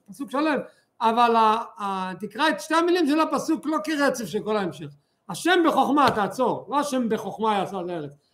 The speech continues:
השם בחוכמה, נקודה. תראה איפה הקדוש ברוך הוא נמצא,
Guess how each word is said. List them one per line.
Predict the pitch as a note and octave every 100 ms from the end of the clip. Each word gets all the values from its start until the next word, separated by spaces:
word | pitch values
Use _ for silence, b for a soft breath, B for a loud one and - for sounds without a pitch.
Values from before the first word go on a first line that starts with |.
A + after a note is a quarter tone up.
| _ F3+
השם | - F4 F#4
בחוכמה, | D#4 C4+ A3+ D#4 C4+
נקודה. | F#3 A3 A#3+ B3+ D#3 - _
תראה | A3 C#4+
איפה | C4+ C#4
הקדוש | A#3+ C#4 C4+
ברוך | C4
הוא | C#4
נמצא, | C#4 A#3+ E4